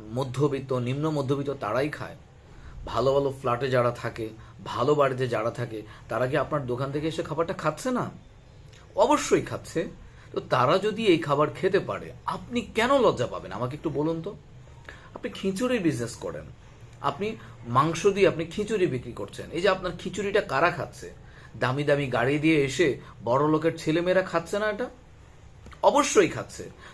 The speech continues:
তো যে খাচ্ছে সে খেতে লজ্জা পাচ্ছে না, আপনি ব্যবসা করতে কেন লজ্জা পাবেন? আমাকে একটু বলুন তো। দেখুন, আপনার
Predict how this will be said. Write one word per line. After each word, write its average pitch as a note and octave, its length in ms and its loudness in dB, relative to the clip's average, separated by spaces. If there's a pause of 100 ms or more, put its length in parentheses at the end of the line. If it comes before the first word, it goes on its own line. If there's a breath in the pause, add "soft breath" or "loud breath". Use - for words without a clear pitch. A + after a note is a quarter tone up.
তো C4 80 -6
যে G3 360 4
খাচ্ছে A#3 680 2 (300 loud breath)
সে - 140 -2
খেতে A#3 380 6
লজ্জা F3 300 8
পাচ্ছে B2+ 340 0
না, F#2 180 -10 (320 loud breath)
আপনি B3 200 -2
ব্যবসা A#3+ 380 6
করতে D4+ 260 2
কেন G#3+ 200 6
লজ্জা C3 260 2
পাবেন? G2+ 260 -4
আমাকে B2 240 -4
একটু D3 160 -4
বলুন D3+ 300 0
তো। G#3+ 160 -2 (1500)
দেখুন, D#3+ 360 0 (240 loud breath)
আপনার D#3 340 -2